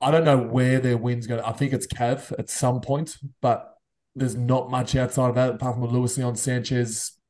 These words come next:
stage win, maybe. Um, so I'm worried <laughs> about Astana. Um, Jumbo Visma were last, like, a week ago, and now they've just gone and done what they've done. So there's points is a long way to go, but yeah, I'm worried about Astana.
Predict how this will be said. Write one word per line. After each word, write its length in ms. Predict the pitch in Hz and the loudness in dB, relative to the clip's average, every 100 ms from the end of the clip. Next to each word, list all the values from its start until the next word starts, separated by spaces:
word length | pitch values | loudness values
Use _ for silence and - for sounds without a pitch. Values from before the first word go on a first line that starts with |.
| - | -8
stage 560 | - - 120 135 120 | -6 0 2 2 -2
win, 280 | 131 135 131 | -2 -2 0
maybe. 380 | 131 139 139 139 - - - - _ _ - | 0 2 0 -2 -10 -20 -20 -20 _ _ -8
Um, 500 | 117 113 113 110 - | -4 -2 -2 -6 -2
so 180 | 131 | 0
I'm 80 | 117 | 2
worried 280 | 117 135 147 | 4 6 8
<laughs> 60 | 151 | 8
about 120 | 135 | 4
Astana. 500 | 117 147 135 139 143 - _ _ _ | 4 2 4 2 -4 -8 _ _ _
Um, 340 | 117 113 117 120 | -10 -6 -4 2
Jumbo 280 | 143 143 | 4 4
Visma 280 | 127 127 127 | 4 2 0
were 100 | 117 | 0
last, 360 | 113 120 123 120 | 0 2 0 -2
like, 140 | 107 | -6
a 40 | 113 | -4
week 180 | 117 | -4
ago, 340 | 113 117 113 110 | -2 0 0 0
and 120 | 123 120 | -4 -2
now 180 | 113 | 0
they've 120 | 110 98 | 0 -4
just 220 | 113 - | -6 -2
gone 180 | 113 107 | -2 -2
and 100 | 104 | -2
done 180 | 107 | -2
what 140 | 107 104 | -2 -6
they've 120 | 101 | -6
done. 240 | 104 107 | -4 -4
So 340 | 107 113 104 104 95 | -4 -2 -2 -4 -6
there's 320 | 110 127 - | -6 -4 -4
points 440 | - - 143 123 123 | -8 0 0 0 -4
is 120 | 110 | -4
a 80 | 113 | -4
long 440 | 107 117 120 117 | -4 -2 0 0
way 160 | 110 107 | -2 -4
to 80 | |
go, 300 | 98 110 110 | -2 -2 -2
but 300 | 113 110 104 - | -2 -4 -6 -10
yeah, 300 | 117 113 101 | -6 -4 -2
I'm 120 | 107 | -2
worried 220 | 113 117 120 | 0 0 2
about 160 | 135 | 2
Astana. 500 | 110 - 110 104 95 | 0 -2 -4 -4 -10